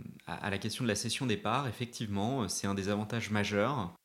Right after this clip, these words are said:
Aujourd'hui, sur le marché S C P I, ce qu'on observe, c'est que sur l'immense majorité des produits, vous pouvez revendre vos parts en un peu moins de deux semaines. Alors, je dis deux semaines parce qu'en fait, il faut savoir que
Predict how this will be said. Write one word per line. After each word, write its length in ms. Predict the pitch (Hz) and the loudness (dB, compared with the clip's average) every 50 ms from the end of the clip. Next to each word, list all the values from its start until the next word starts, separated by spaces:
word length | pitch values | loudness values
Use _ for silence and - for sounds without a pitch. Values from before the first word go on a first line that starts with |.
| _ - - | _ 4 6
Aujourd'hui, 500 | 139 135 139 139 123 117 123 127 131 127 | 8 8 8 6 6 4 0 -2 -2 -2
sur 160 | - - 110 | -2 -2 -2
le 80 | 98 95 | 0 2
marché 320 | 101 101 - - - 135 | 2 2 0 2 2 2
S 160 | 120 117 - | 2 2 0
C 80 | - 101 | -2 -2
P 140 | - 98 92 | -4 -2 0
I, 160 | 98 117 135 | 0 0 0
ce 80 | - | -2
qu'on 200 | - - 110 101 | -2 0 2 2
observe, 580 | 104 104 101 - - - 101 98 113 127 120 104 | 2 2 2 0 2 2 2 2 2 0 -2 -4
c'est 180 | - - - - | -6 -8 -8 -6
que 140 | - 104 | -6 -6
sur 220 | 101 - - 101 98 | -4 -4 -2 -2 0
l'immense 460 | 98 104 117 131 135 135 135 - - | 2 4 6 6 6 4 2 0 0
majorité 380 | 113 101 107 104 101 101 - 107 | -2 0 2 2 0 2 0 0
des 100 | 104 98 | -2 -2
produits, 460 | - - 98 90 90 90 101 117 131 - - _ _ - | -2 -4 -4 -2 -2 -2 -2 -4 -4 -8 -14 _ _ -4
vous 80 | 110 107 | -4 0
pouvez 180 | 104 123 127 | 4 6 6
revendre 320 | 113 117 110 117 110 104 101 | 6 8 6 6 6 6 6
vos 100 | 104 101 | 4 4
parts 280 | - 117 127 127 117 | 6 4 4 4 2
en 260 | 110 110 - - - - - | 0 0 -2 -4 -8 -2 4
un 160 | 113 120 117 | 4 6 6
peu 140 | 120 127 117 | 6 4 4
moins 220 | 110 113 117 117 | 6 6 6 6
de 60 | 117 | 4
deux 120 | 104 107 104 | 4 2 2
semaines. 320 | - - - 71 69 - - - - - - - - | 0 0 -2 -2 -4 -6 -10 -14 -20 -20 -20 -4 0
Alors, 280 | 90 85 - - - - | 2 2 2 0 -2 -6
je 100 | - - - | -8 -4 -2
dis 100 | 113 110 | 0 2
deux 100 | 120 120 | 2 2
semaines 240 | 123 - 147 147 | 4 4 2 2
parce 160 | 151 139 127 - | 2 0 -2 0
qu'en 80 | 123 | -2
fait, 140 | 120 117 - | -2 -2 -2
il 20 | |
faut 100 | - - | -2 -2
savoir 300 | 107 - 113 104 123 - | 0 4 4 4 4 4
que 160 | - 120 - | 2 0 0